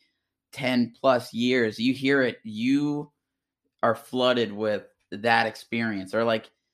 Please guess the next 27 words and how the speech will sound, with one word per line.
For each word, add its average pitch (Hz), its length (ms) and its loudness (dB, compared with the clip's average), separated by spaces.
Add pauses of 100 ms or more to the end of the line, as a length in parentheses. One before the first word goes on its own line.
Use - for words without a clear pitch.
(260)
you 120 120 -4
know, 110 240 0
same, 143 420 0
even 160 280 -2
being 160 200 -2
around 135 320 0
you, 131 140 2
man. 107 280 -4
I 107 100 -6
mean, 113 140 -6
I 117 120 -6
think 123 260 -8
that, 110 200 0
like, 104 360 -4 (120)
it - 280 0
puts 135 360 -4
a 117 60 4
lot 117 180 6
of 107 80 -8
things 120 240 -4
in 117 120 -4
perspective, 113 500 -6
like, 104 240 -4 (440)
wow, 104 540 -2
you 117 160 -6
know, 107 380 -8 (320)
um, 104 560 -4